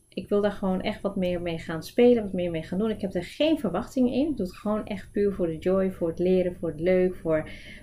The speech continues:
ja, ook weer daarin mensen helpen. Daar had ik al een keer wat ideeën over gedeeld. Maar nu ga ik ze ook dit jaar, dat is mijn doelstelling, om ze waar te maken. En ik vind het echt heel spannend.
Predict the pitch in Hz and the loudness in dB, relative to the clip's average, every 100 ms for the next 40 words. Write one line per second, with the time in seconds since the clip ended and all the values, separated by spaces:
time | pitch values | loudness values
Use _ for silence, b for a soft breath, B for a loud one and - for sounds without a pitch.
0 | B - 208 196 165 160 156 151 151 151 | B -4 -2 0 2 2 0 0 -2 0
1 | 247 247 190 165 226 247 202 190 185 175 | -2 0 0 0 0 0 0 -2 -2 -4
2 | 165 - 156 156 143 - - 185 220 208 | -4 -6 -2 -2 -2 -8 -8 -4 -2 -2
3 | 196 196 196 190 - 175 180 226 175 170 | -2 -2 -4 -6 -4 -2 -2 0 -2 -2
4 | 175 170 170 214 196 185 185 180 196 170 | -4 -4 -2 -2 -2 -4 -6 -6 -6 -6
5 | 160 135 147 190 175 - 127 127 - 156 | -6 -4 -4 -4 -4 -8 -8 -8 -10 -8
6 | 170 - 202 202 - - 254 294 294 220 | -8 -4 -4 -4 -8 -4 0 0 0 -4
7 | 202 - 165 127 110 | -4 -4 -4 -4 -6